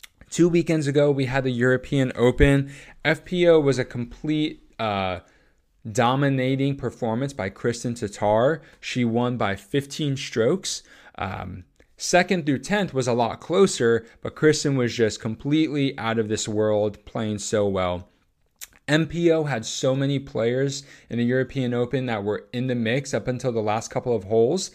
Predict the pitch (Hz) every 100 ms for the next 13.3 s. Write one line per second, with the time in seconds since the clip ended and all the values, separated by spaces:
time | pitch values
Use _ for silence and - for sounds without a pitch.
0 | - - - - - _ _ _ - 131
1 | 135 139 139 135 135 147 147 147 151 143
2 | 131 131 151 139 135 - 117 120 131 123
3 | 113 110 113 113 110 104 110 113 139 143
4 | - 160 147 139 139 120 113 90 117 107
5 | 98 98 101 _ _ 117 104 110 110 -
6 | 110 - 117 110 110 107 107 110 120 -
7 | - 123 120 113 110 107 - 117 117 113
8 | 117 117 139 156 - 123 120 127 - -
9 | 127 - 143 139 131 131 120 123 120 120
10 | - 135 117 - _ _ _ _ _ -
11 | _ _ - - _ - 113 131 131 127
12 | 127 131 123 113 110 101 - 139 139 151
13 | 135 131 -